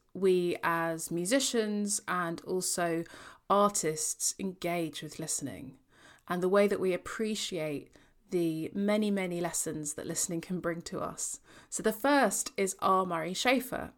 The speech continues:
and he, um, developed the World Soundscape Pro-, Project. And R Murray Schafer really crafted what we understand to mean as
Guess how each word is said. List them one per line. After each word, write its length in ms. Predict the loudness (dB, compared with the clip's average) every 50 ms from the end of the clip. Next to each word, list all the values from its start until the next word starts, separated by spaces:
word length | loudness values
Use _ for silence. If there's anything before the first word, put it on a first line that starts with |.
| -20 -6
and 320 | -2 -2 0 0 -2 -4 -6
he, 500 | -4 0 0 2 2 2 2 0 -2 -4 -10 -18 -20 -20 -20 -20 -10 _
um, 240 | 0 2 2 2 0
developed 600 | 0 0 0 4 4 4 4 4 2 0 -4 -2
the 80 | -2 0
World 340 | 2 4 4 4 2 2 0
Soundscape 580 | 0 0 2 2 0 0 -2 -4 -4 -8 -8
Pro-, 180 | -10 -10 -10 -10
Project. 680 | -10 -6 -6 -4 -4 -4 -6 -8 -8 -8 -10 -14 -14 -14 _ _ _ -20 -20 -20 -12 -4 -2
And 100 | 4 6
R 200 | 8 8 8 8
Murray 280 | 8 6 6 4 4
Schafer 720 | 2 2 2 2 2 0 -2 0 0 2 2 2 0 -2 -4
really 340 | -6 0 4 6 6 6 4
crafted 640 | -2 -2 0 4 4 4 4 4 0 -2 -2 -2 0
what 180 | -2 0 0
we 120 | 2 0 2
understand 680 | 0 -2 -2 -2 -2 0 0 0 0 0 -2 -4 -6 -10
to 120 | -6 -4
mean 460 | -2 0 0 0 0 0 0 0 -2 -4
as 300 | -4 -4 -2 -2 -2 -4